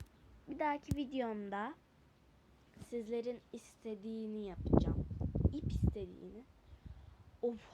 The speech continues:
arkadaşlar. Yine saçma sapan bir şey çıktı. Ama olsun yani, güzel bir şey çıktı en azından. Evet arkadaşlar.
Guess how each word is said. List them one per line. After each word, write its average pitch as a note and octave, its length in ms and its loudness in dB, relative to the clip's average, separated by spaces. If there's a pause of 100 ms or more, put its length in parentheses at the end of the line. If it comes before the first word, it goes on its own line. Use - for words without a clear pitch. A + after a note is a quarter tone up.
(120)
arkadaşlar. A#3+ 760 -8 (1400)
Yine D4+ 260 4
saçma B3 520 0
sapan F#3 400 -2
bir G3+ 40 -6
şey F3+ 240 -4
çıktı. - 400 -6 (520)
Ama E5+ 560 -2
olsun C#5 380 -4
yani, C#4 300 0
güzel F4 380 0
bir A#3+ 60 -8
şey G3 260 -8
çıktı - 280 -10
en F#3+ 100 -4
azından. E3+ 560 -10 (2500)
Evet A#3 540 4
arkadaşlar. A#3+ 580 6